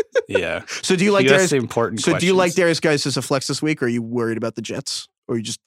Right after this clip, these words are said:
Speaker 2: think the Giants suck?
Speaker 1: <sighs> He's a dart throw. He's a dart throw for me. If you're desperate, throw him in your flex. It could pay off. We still don't know how it's gonna, how they're gonna, like, split up reps between him and Adrian Peterson. Um,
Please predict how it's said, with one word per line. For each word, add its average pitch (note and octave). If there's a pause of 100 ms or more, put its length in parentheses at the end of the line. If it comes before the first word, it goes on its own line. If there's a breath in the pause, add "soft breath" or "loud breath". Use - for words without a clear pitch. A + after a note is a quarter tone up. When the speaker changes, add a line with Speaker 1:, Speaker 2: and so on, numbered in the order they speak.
(160)
Speaker 2:
think A#2+
the A#2
Giants G#2
suck? - (560 loud breath)
Speaker 1:
<sighs> -
He's E3
a D#3+
dart A#2
throw. D#2+
He's D#3
a F#3+
dart C#3+
throw F#2
for -
me. C#2
If -
you're D3+
desperate, D#3
throw D3
him D3
in C#3+
your B2
flex. -
It -
could A#2
pay G#2
off. G2 (120)
We B2
still F#3
don't E3
know C3+
how B2+
it's A2+
gonna, F#2+ (360)
how B2
they're B2+
gonna, A#2 (320)
like, F#2
split G#2+
up G#2+
reps G2
between F#2
him G2
and E2
Adrian C#2+
Peterson. A#2+ (420 soft breath)
Um, F2+